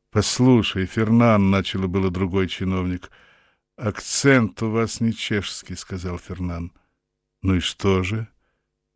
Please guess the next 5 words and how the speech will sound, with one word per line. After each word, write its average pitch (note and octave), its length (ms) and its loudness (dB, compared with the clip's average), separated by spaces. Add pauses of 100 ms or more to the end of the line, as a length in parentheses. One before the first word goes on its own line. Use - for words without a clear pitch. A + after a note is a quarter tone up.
(680)
«Вы B2 360 4
немец», — D3 920 2 (420)
торжествующе G2 880 -2
объявил F#2+ 380 -4
Фернан. F#2 500 -4